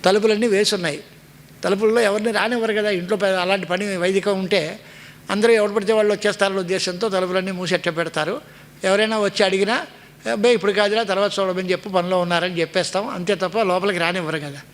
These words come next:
అలాగే ఆయన చాలా జాగ్రత్తలు పడ్డాడు పాపం. ఎవరు వచ్చే పరిస్థితి లేకుండానే జాగ్రత్త పడ్డాడు.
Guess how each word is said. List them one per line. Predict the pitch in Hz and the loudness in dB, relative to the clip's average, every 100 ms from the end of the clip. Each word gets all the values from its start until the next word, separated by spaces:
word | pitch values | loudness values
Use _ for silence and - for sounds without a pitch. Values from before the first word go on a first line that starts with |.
| - - - - | -20 -18 -8 0
అలాగే | 202 247 | 2 4
ఆయన | 269 240 | 2 4
చాలా | 277 196 208 233 | 2 2 2 2
జాగ్రత్తలు | 220 214 233 | 2 0 -2
పడ్డాడు | 214 196 196 143 | -2 2 0 0
పాపం. | 139 - - - - - - - 156 | -6 -10 -20 -20 -20 -20 -20 -8 0
ఎవరు | 170 202 196 190 | 4 6 4 2
వచ్చే | 170 170 220 | -2 2 2
పరిస్థితి | 196 196 226 202 | 2 0 -2 0
లేకుండానే | 190 180 185 175 240 | 0 0 0 0 0
జాగ్రత్త | 220 190 208 190 | 0 0 -2 -2
పడ్డాడు. | 175 156 | -2 -2